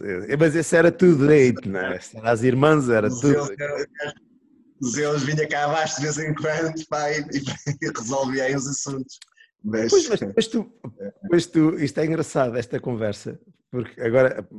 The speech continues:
Speaker 1: o Zeus era um malandro, então e o Adão e a Eva? Como é que, como é que dois, como é que um casal cria um mundo de gente, não é? Que tem que haver ali uma
Speaker 2: Pois.
Speaker 1: altura em que tudo
Speaker 2: E
Speaker 1: que mexa leva.
Speaker 2: aí, aí já, aí,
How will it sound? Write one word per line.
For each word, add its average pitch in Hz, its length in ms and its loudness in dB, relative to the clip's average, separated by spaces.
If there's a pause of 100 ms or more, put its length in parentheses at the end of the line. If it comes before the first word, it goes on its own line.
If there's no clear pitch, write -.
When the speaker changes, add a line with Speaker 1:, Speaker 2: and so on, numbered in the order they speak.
Speaker 1:
o 127 100 -6
Zeus 151 280 -2
era 180 160 -2
um - 20 -4
malandro, 131 400 -4
então 160 220 -6
e 208 200 -4
o 208 200 -4
Adão 170 260 -6
e 165 80 -4
a 156 40 -2
Eva? 98 320 -6
Como 117 180 -10
é 131 80 -8
que, 123 100 -14
como 135 220 -10
é 143 60 -4
que 127 200 -16
dois, 135 440 2 (200)
como 151 140 0
é 165 80 4
que - 100 -8
um 151 80 0
casal 135 540 2
cria 131 380 2
um 117 520 -4 (260)
mundo 127 360 -2
de 87 80 -12
gente, 98 340 -4
não 101 120 -4
é? 95 60 -4
Que - 200 -12
tem 127 120 -2
que - 120 -4
haver 123 160 0
ali 131 100 2
uma 131 120 0
Speaker 2:
Pois. 135 100 4
Speaker 1:
altura 147 340 2
em 143 140 0
que 143 320 -2 (720)
tudo 127 160 2
Speaker 2:
E 135 100 -2
Speaker 1:
que 147 60 -2
mexa 160 380 2
leva. 143 400 2 (240)
Speaker 2:
aí, 127 240 -2 (1400)
aí 120 320 0
já, 110 420 -2
aí, 110 340 -4